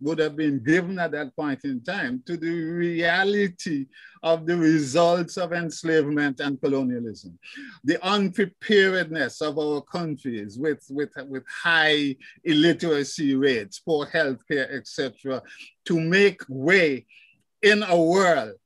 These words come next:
that was essentially opposed to, to, to, to, to, to, to the well-being of African people. And so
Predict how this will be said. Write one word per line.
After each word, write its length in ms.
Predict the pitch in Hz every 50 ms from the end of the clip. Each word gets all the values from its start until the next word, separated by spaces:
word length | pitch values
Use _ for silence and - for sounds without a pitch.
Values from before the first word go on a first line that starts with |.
| _ _ _ _ -
that 260 | - 151 - - -
was 400 | 165 156 147 135 127 135 - -
essentially 800 | 175 180 180 190 180 - - 180 175 180 156 - - 180 165 156 - -
opposed 920 | - - _ - - 196 190 180 160 147 127 113 107 107 - - _ -
to, 320 | - 185 160 151 147 139 135
to, 320 | - 170 151 143 143 139 131
to, 320 | - 151 147 143 139 131
to, 260 | - 147 147 139 131 - _ _ _ _ _ _
to, 200 | - 170 160 151
to, 280 | - - 160 147 135 127
to 200 | - - 165 151
the 80 | 151
well-being 600 | 139 147 143 143 139 135 135 147 147 143 135 113 - _ _ _ -
of 160 | 156 156 143
African 640 | 143 127 123 - - 135 131 110 139 131 127 120 117
people. 500 | 113 - 123 117 113 - - 92 85 - _ - - - - - - - -
And 160 | 175 185 175
so 460 | - 233 220 214 214 208 - - -